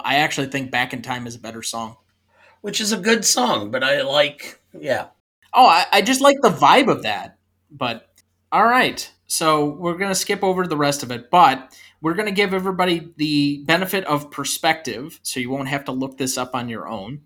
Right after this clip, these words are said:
Speaker 1: I'm gonna give the original score we had down, and then we'll just kinda go from there. So the original Legacy score for this one was a nine point seven five. Do you wanna go first, or would you like me to start?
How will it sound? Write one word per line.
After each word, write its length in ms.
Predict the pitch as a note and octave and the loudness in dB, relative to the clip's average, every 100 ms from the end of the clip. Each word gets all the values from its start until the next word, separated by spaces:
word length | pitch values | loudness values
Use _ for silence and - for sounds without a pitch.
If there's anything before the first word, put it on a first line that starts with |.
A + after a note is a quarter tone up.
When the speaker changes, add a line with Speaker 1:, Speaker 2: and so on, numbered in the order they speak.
| _ - | _ -6
Speaker 1:
I'm 140 | D3 | -4
gonna 140 | D3+ | -4
give 360 | D3 C#3 F3+ F3+ | -2 0 0 0
the 140 | D#3+ | -2
original 540 | D3+ B2+ D3+ E3 G3 F3 | -2 2 2 2 0 -2
score 360 | - - D3 | -2 0 2
we 140 | D3 C#3 | 2 0
had 320 | C#3 C#3 C3 | 2 0 0
down, 480 | B2+ A#2+ G#2+ A#2 D#3 | -4 -4 -4 -8 -10
and 400 | - B2 A#2+ A#2+ | -8 -6 -4 -4
then 540 | C3 C3 C3+ C3+ C3 | -2 -2 -4 -6 -6
we'll 160 | C3+ C3+ | -4 -4
just 200 | D3+ - | -6 -6
kinda 440 | D#3+ E3 E3 E3 | -4 -2 -2 -4
go 160 | D#3+ E3+ | -2 -4
from 200 | - F#3+ | -4 -6
there. 300 | G#3 - - _ _ _ _ _ | -6 -8 -14 _ _ _ _ _
So 280 | - D#3 D3+ | 0 4 4
the 160 | D3 D3+ | 2 0
original 400 | F3+ A3 B3 G3+ | 2 2 0 2
Legacy 520 | F3+ F#3+ - F#3+ F3+ | 0 0 -4 -4 -4
score 500 | - D#3 F3 F3 E3 | -4 -2 2 2 2
for 320 | E3 D3+ C#3+ | 0 0 2
this 340 | C3+ D#3+ E3+ | 2 0 -2
one 240 | D3 B2+ B2+ | -2 -2 -2
was 200 | B2 B2+ | -4 -4
a 40 | |
nine 400 | B2 B2+ C#3 F#3 | -2 -2 0 -2
point 320 | F#3 D#3 C#3+ | -4 -6 -4
seven 400 | - - C3+ C3 | -4 -2 -2 -4
five. 420 | B2 - G#2 C#2+ - _ _ - | -8 -4 -4 -4 -10 _ _ -20
Do 120 | A#2 C3+ | -4 -2
you 100 | C3 | 2
wanna 200 | D3+ C#3+ | 2 2
go 120 | D3+ | -2
first, 420 | D#3 G#3 B3+ - | 2 2 2 -2
or 140 | F#3+ F#3 | -2 -2
would 220 | F3 E3 E3 | -2 -2 -2
you 120 | E3 | -2
like 220 | D3+ C#3+ | -2 -4
me 160 | C3+ A2+ | -6 -6
to 60 | |
start? 360 | - - - | -8 -10 -14